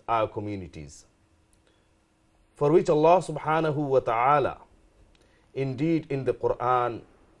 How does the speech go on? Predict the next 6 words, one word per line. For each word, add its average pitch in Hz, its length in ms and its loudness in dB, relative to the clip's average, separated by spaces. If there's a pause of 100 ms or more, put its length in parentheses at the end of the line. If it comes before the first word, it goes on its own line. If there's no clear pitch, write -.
(140)
revealed 143 480 -2
a 127 80 2
surah 139 460 0 (200)
called 117 400 -6
Surah 104 340 -4
Abasa 107 600 -2